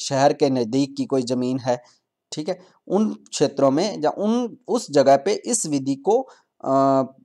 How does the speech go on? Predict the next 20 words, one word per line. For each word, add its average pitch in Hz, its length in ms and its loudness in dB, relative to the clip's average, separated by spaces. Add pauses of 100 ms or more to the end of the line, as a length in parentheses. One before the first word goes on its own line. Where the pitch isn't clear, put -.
(140)
यूज़ 175 320 0
किया 156 160 6
जाता 139 240 4
है, 214 40 0
क्योंकि 208 280 -2
इसमें 196 340 -2
लगभग 160 380 2
फिफ्टीन 240 360 -2
परसेंट 170 380 0
जो 160 120 4
प्लांट 127 440 0
है 165 140 0 (280)
स्क्वायर 226 360 8
मेथड 160 320 2
की 151 80 -2
तुलना 131 300 0
में 156 200 0
ज़्यादा 143 340 8
लगते 127 340 4
हैं। 107 140 -14